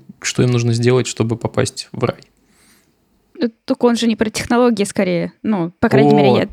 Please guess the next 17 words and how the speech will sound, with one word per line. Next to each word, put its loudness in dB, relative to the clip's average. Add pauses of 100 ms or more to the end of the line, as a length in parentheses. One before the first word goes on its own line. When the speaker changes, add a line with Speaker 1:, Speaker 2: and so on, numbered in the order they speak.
Speaker 1:
там, 0
Speaker 2:
сезоны, 2
которые -2
я 2
смотрела. -4 (180)
Speaker 1:
там, 0 (100)
Speaker 2:
Первый, -2
Speaker 1:
там 2
и -2
Speaker 2:
второй. 0
Speaker 1:
про 0
технологии 0
тоже. -6 (880)
Speaker 2:
Там -4 (140)
дальше -2
история -4
начинается? -4